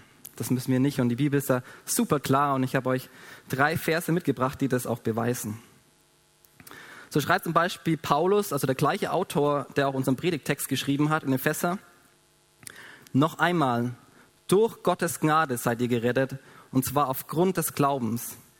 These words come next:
Ihr verdankt eure Rettung also nicht euch selbst. Nein, sie ist Gottes Geschenk. Sie gründet sich nicht auf menschliche Leistungen, sodass niemand vor Gott mit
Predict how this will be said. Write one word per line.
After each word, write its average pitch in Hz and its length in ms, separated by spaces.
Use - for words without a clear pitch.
Ihr 143 120
verdankt 170 360
eure 160 180
Rettung 170 280
also 143 180
nicht 185 320
euch 135 160
selbst. - 540
Nein, 156 360
sie - 180
ist 143 180
Gottes 143 300
Geschenk. 127 500
Sie - 140
gründet 160 240
sich 156 220
nicht 202 400
auf 175 160
menschliche 160 340
Leistungen, 127 560
sodass 131 320
niemand 185 340
vor 139 160
Gott 151 320
mit 127 180